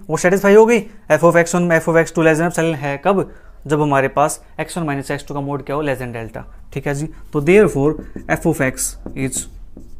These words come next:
uniformly continuous,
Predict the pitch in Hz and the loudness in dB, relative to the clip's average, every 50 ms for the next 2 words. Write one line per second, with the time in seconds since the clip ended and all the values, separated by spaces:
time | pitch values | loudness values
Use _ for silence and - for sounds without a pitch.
0 | - - - - - - - - - - - - - - - - - - - - | -14 -14 -16 -16 -16 -16 -16 -16 -16 -16 -16 -18 -18 -18 -18 -16 -16 -16 -16 -16
1 | - - - - - - - - - - - - - - - - - - - - | -14 -14 -12 -12 -12 -12 -12 -12 -12 -14 -14 -14 -16 -16 -16 -16 -18 -18 -18 -20
2 | - - - - - - - - - - - - - - - 147 147 160 175 165 | -20 -20 -20 -20 -20 -20 -20 -20 -20 -20 -20 -18 -18 -12 -6 -2 0 0 0 0
3 | 147 143 131 123 123 127 135 135 - - - - - - - - - - - - | 0 0 0 0 -2 -4 -6 -8 -10 -16 -20 -20 -20 -20 -20 -20 -18 -18 -18 -20
4 | - - - - - - - - - - - _ - - - - - - - - | -20 -20 -20 -20 -20 -20 -20 -20 -20 -20 -20 _ -20 -20 -20 -20 -20 -20 -20 -20
5 | - - - - - - 147 131 113 113 110 110 - - - - - | -20 -20 -20 -16 -6 -4 -2 -2 -2 -4 -8 -10 -10 -12 -12 -12 -12